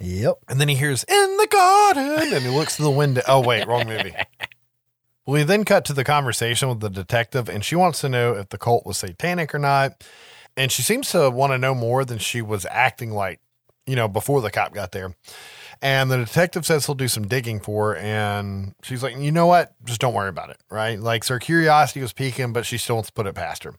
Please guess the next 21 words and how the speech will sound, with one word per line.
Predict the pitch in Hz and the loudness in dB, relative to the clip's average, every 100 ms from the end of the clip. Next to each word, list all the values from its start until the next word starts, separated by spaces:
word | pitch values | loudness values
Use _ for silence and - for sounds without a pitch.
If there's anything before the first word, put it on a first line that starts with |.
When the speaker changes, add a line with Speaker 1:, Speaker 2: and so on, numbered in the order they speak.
| - | -6
Speaker 1:
Yep. | 113 120 - _ - | 0 0 -2 _ -4
Speaker 2:
And | 127 127 127 127 123 120 117 110 | 0 2 2 2 2 2 0 -2
she | 151 | -2
lets | 170 170 | -2 2
him | |
know | 151 139 | 2 2
she | - | 2
doesn't | 147 147 | -2 -2
wanna | 139 123 | 0 0
hear | 127 117 | 0 -2
anything | 214 220 220 196 220 202 | -2 0 0 -2 0 2
about | 175 139 135 | 4 6 4
it | 117 | 0
unless | 113 101 | -2 -4
it | 127 | -6
involves | 117 95 98 | -4 -2 -2
their | - 113 | -4 -6
safety, | - 220 - 76 | -4 -4 -6 -8
right? | 98 120 143 - - | -4 -2 -4 -10 -8
That | 117 147 180 | 2 2 2
night, | 185 160 180 | 2 2 2